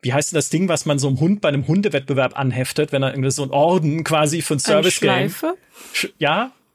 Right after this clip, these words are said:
Speaker 2: Klingt
Speaker 1: sowas.
Speaker 2: Schleifchen.
Speaker 1: Kann man das Anno achtzehnhundert anheften? Ein Schleifchen? Ein, eine, eine Fleißschleife für die, ähm, für das Entwicklerteam. Dass man sagen kann, „So, das ist genau das, was ich sagen möchte. Wenn du heute anfängst, ist es die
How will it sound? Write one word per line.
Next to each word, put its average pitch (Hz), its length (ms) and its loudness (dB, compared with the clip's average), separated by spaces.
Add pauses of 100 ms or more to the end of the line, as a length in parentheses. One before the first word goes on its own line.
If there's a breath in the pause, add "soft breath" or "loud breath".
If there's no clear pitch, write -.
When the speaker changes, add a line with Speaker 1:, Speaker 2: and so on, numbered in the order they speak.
(140)
Speaker 2:
Klingt - 200 2
Speaker 1:
sowas. 240 200 0
Speaker 2:
Schleifchen. 208 500 -4
Speaker 1:
Kann 156 160 0
man 185 120 2
das 175 220 -2
Anno 185 220 0
achtzehnhundert 196 600 0
anheften? 196 540 -4
Ein 147 140 -4
Schleifchen? 202 580 -2 (400 loud breath)
Ein, 156 180 0
eine, 156 200 0
eine 165 120 -2
Fleißschleife 160 1080 0 (340 loud breath)
für - 220 0
die, 147 280 2
ähm, 139 580 2 (140)
für - 140 -4
das 139 120 0
Entwicklerteam. 135 760 -2 (680)
Dass - 120 -10
man 131 60 -4
sagen 135 200 0
kann, 170 160 -4
„So, 226 120 2
das 156 180 -2
ist 180 120 -6
genau 170 220 2
das, 185 160 0
was 170 100 -4
ich 175 80 -6
sagen 165 280 0
möchte. 147 340 0 (420 loud breath)
Wenn 151 140 2
du 143 180 2
heute 208 280 2
anfängst, 175 720 -2 (260)
ist 127 140 -2
es 135 160 -6
die 143 140 -4